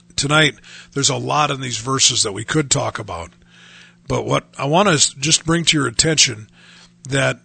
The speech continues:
that this God of ours has redeemed or purchased a church that is a church of people that are doing good works, uh,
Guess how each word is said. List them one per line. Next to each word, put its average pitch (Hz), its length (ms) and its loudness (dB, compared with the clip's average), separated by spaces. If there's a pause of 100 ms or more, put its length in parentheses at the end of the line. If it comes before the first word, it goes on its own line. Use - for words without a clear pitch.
(260)
that 127 440 -6
this 170 220 4
God 165 340 6
of 131 140 0
ours 113 380 2
has 135 360 0 (220)
redeemed 151 760 -2 (100)
or 113 220 -12
purchased - 540 4
a 117 100 -6
church - 720 0 (760)
that 131 220 0
is 131 160 0
a 123 60 -2
church - 720 4
of 123 180 -12
people 156 380 -2
that 131 180 -4
are 117 100 -6
doing 143 460 0
good 127 240 0
works, 123 540 0 (800)
uh, 95 240 -12